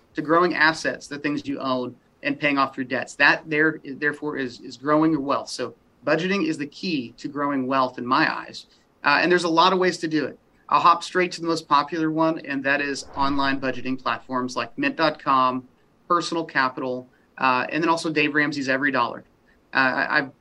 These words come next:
I have many friends who have used it, many colleagues who have used one of those platforms. They are all very biased on which one is the best. So I suggest to my students, give them all a shot, but it takes the brunt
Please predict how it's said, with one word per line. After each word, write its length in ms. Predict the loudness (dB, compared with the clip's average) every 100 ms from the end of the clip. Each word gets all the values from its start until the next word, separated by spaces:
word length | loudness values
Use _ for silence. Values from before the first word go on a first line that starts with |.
| _
I 60 | -2
have 140 | 0
many 280 | 2 2 2
friends 360 | 2 0 0 0
who 100 | -2
have 100 | -2
used 300 | -4 -4 -4
it, 140 | -2
many 120 | -2
colleagues 420 | -2 0 2 0 -2
who 80 |
have 60 | -2
used 220 | -2 -4
one 180 | -2 0
of 60 | 0
those 140 | 0
platforms. 500 | 2 2 2 -4 -2
They 80 | 0
are 80 | 2
all 120 | 2
very 200 | 2 2
biased 480 | 2 2 0 -6 -8
on 140 | -4
which 180 | -4 -4
one 120 | -4
is 100 | -4
the 60 | -2
best. 400 | 0 0 -2 -12 _ _
So 160 | -2 2
I 120 | 2
suggest 380 | 0 0 0 0
to 40 |
my 60 | -4
students, 340 | -2 -2 -2
give 120 | -4 -6
them 120 | -2
all 160 | -2
a 40 | 0
shot, 340 | 0 0 -2 -12 -20 -20 _
but 400 | 4 6 6 2
it 220 | -6 -6 -4
takes 240 | -4 -4
the 100 | -10
brunt 520 | -8 0 0 0 -6